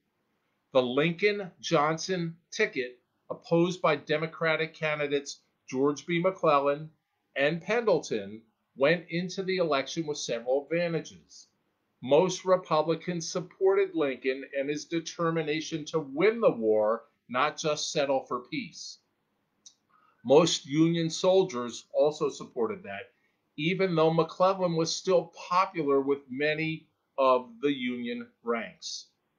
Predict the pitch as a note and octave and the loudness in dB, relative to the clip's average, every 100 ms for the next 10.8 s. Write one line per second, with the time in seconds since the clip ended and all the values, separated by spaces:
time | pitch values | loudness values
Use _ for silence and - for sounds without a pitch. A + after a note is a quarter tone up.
0 | _ _ _ - B2+ - F3 E3+ F3+ F3+ | _ _ _ -6 -6 0 2 2 0 -2
1 | E3+ - F3+ F3+ - D3 B2 C3 _ _ | -4 -2 0 0 0 -2 -2 -8 _ _
2 | - C#3 - F#3+ F#3 - E3 C3 C3+ - | -6 -6 -6 -8 -8 -6 -4 -4 -6 -4
3 | D3 D3 C#3 - C#3+ D3+ E3 D#3+ - C3+ | -2 -2 -2 -2 0 0 -2 -6 0 2
4 | C3 C3+ C3+ - F#3 F#3 - B3 G#3+ G3+ | 2 -2 -6 -2 -2 -2 -8 -8 -6 -6
5 | G#3+ _ _ - C#3 - F3 D3+ D3+ - | -8 _ _ -8 -6 -2 4 4 2 2
6 | C#3+ C#3+ C3+ C3+ E3 F#3+ G3+ G3 - G3 | 2 2 -2 -2 -2 0 0 -2 -4 -6
7 | - F3 E3 E3 E3+ D#3+ D#3+ E3 E3 - | -4 -2 -2 -2 -4 -4 0 -2 -2 -6
8 | - B2 G#2+ F#2+ F#2+ A#2 - _ _ _ | -6 -4 -4 -10 -18 -20 -20 _ _ _
9 | _ C3 A#2+ C3+ D#3+ - F3+ D#3+ E3 D#3+ | _ -2 2 2 2 -2 0 2 2 0
10 | E3+ D#3+ - - C#3+ C3+ - | -2 -4 -6 -6 -4 -4 -8